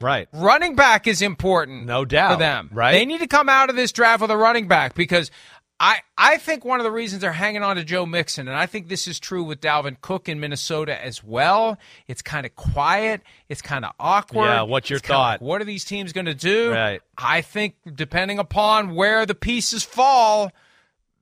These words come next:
Speaker 2: you, you could come out of this with a new starting running back, or at least a guy who's on track to be the starter as soon as twenty twenty-four. You know, you, we talk about Bijan Robinson,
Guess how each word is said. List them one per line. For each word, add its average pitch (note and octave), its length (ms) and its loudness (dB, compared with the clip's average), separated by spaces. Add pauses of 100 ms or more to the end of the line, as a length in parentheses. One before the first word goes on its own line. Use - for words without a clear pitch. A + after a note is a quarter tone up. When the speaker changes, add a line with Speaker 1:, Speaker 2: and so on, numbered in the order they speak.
(560)
Speaker 2:
you, E3 280 -10
you D#3 200 -10
could - 240 -12
come D#3+ 220 -2
out F3 160 0
of G3 80 -8
this G#3 160 -6
with G3+ 140 -10
a G#3+ 40 -8
new A3 140 -6
starting A#3 400 -2
running A3+ 300 -2
back, E3+ 320 0
or D3+ 40 -2
at D3+ 60 -8
least E3+ 200 -10
a F3 40 -8
guy F#3 160 2
who's F#3+ 180 -4
on G3 140 -4
track A3 320 0
to G3+ 80 -8
be F#3 100 -12
the F3 120 -8
starter F#3 420 -4
as D#3 80 -8
soon G3 300 -8
as F#3 100 -10
twenty F#3 300 -8
twenty-four. F#3+ 760 -6 (320)
You D#3+ 100 -8
know, E3+ 100 -2
you, E3 240 -10
we E3+ 160 -14
talk G3 220 0
about E3+ 360 0
Bijan F#3 360 0
Robinson, F#3 680 2